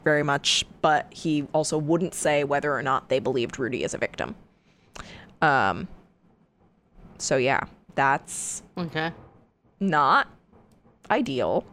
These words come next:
Speaker 1: but
Speaker 2: No.
Speaker 1: I, I, I mean, I can understand, I guess, why they would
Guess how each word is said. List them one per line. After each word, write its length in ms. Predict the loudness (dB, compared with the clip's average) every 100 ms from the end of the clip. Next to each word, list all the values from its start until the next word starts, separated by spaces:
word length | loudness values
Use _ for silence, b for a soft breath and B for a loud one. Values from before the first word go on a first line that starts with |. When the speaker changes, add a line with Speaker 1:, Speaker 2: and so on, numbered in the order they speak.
| -20 _ _ -12 0
Speaker 1:
but 520 | 4 4 2 -6 -12 B B -18 -8
Speaker 2:
No. 320 | -4 -2 -2 -8 -18 -20 _ -20 -2
Speaker 1:
I, 160 | 2 4
I, 240 | 2 2 0 0 0
I 40 |
mean, 160 | 0 -2
I 100 | -2
can 140 | -2
understand, 500 | -2 -2 -4 -2 2
I 80 | 2
guess, 180 | 0 0
why 400 | 0 2 0 -2 -8 _ _
they 100 | 0
would 200 | 2 0